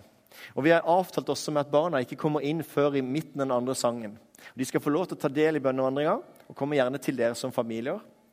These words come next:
Men benytt muligheten til å komme og bli bedt for. Hvis du trenger å si til Jesus igjen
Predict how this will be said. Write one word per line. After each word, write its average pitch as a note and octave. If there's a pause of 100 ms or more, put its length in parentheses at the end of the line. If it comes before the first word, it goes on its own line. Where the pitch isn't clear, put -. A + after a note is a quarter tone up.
(1500)
Men F3
benytt F3
muligheten D3+
til C#3+
å -
komme D3+
og C#3+
bli D3+
bedt -
for. - (1700)
Hvis C#3
du F3
trenger E3
å -
si E3
til D3+
Jesus C3
igjen D3+